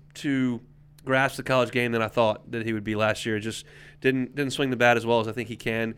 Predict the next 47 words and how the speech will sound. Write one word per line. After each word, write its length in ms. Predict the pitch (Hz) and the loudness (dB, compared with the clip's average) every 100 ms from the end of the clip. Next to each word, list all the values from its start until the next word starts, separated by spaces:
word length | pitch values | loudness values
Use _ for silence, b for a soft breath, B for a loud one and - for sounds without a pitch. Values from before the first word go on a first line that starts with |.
| b b b | b b b
You 80 | 123 | -2
get 160 | 127 143 | 2 2
a 40 | |
summer 280 | - 139 135 | 2 2 2
under 120 | 127 | 0
your 100 | 123 | -2
belt, 240 | 120 120 117 | 0 0 0
you 80 | 110 | 0
get 140 | 127 | 0
another 340 | 120 117 120 | 0 -2 -4
fall 260 | 113 127 120 | -2 0 2
under 100 | 120 | 0
your 60 | 113 | -2
belt. 160 | 117 | -4
Sometimes 340 | 131 127 131 113 | -4 -4 -4 -4
you 60 | |
come 160 | 131 117 | -4 0
back 220 | 117 110 | 2 0
a 60 | 107 | -2
new 180 | 107 | -2
guy, 340 | 104 110 104 101 B B B | 2 4 4 0 B B B
and 240 | - 117 113 | -6 -2 0
the 60 | |
hope 240 | 131 139 131 | 4 4 4
is 160 | 110 | 2
that 80 | 113 | -2
Bianco 380 | 110 110 110 110 | -2 -2 0 -2
is 100 | 104 | -2
that 200 | 107 104 | -2 0
guy 160 | 110 107 | -2 -2
because 220 | 101 98 | -4 -6
he 100 | 131 | -4
can 120 | 127 | -2
be 100 | 113 | -2
a 80 | 104 | -2
real, 420 | 104 110 107 101 b b b | 0 0 0 -4 b b b
real 160 | 131 | 2
power 320 | 131 123 117 | 4 6 4
source 280 | 104 113 107 | 2 -4 -4
from 100 | 110 | -6
the 80 | 107 | -2
right 200 | 110 104 | -2 -2
side 280 | 113 107 104 | -2 -2 -2
in 80 | 101 | -4
left 180 | 101 | -6
field. 300 | - 110 104 | -4 -4 -2
Dugas 540 | 120 156 175 170 - | 0 4 4 4 2